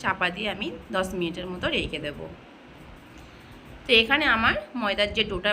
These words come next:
বানিয়ে রেখেছিলাম, ডোটাও সফট হয়ে গেছে। ডোটা আমি তুলে নিয়ে আরও ভালো করে একটু মেখে নিলাম।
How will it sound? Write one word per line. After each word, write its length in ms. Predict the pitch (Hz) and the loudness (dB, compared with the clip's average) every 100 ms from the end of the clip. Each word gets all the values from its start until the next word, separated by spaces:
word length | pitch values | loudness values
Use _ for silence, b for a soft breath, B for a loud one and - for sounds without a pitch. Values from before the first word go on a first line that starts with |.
| 208 | 2
বানিয়ে 260 | 196 202 196 | 0 0 -2
রেখেছিলাম, 460 | 190 202 214 214 240 285 | -2 -4 -6 -4 -4 -2
ডোটাও 300 | 220 180 190 226 - B B - | -4 0 0 0 -4 B B -4
সফট 240 | 220 196 - | 0 0 0
হয়ে 180 | 226 196 190 | 2 2 4
গেছে। 260 | 190 190 480 - - 208 | 0 0 -2 -2 -8 -8
ডোটা 180 | 180 185 | -4 -2
আমি 100 | 180 185 185 | -2 -6 -8
তুলে 200 | 180 185 190 | -6 -6 -4
নিয়ে 120 | 240 208 | -2 0
আরও 140 | 208 208 | -2 -2
ভালো 180 | 190 180 180 | 0 0 -2
করে 120 | 180 | -4
একটু 140 | 180 269 269 | -4 -6 -6
মেখে 260 | 180 - 185 | -6 -4 -2
নিলাম। 240 | 185 - | 2 2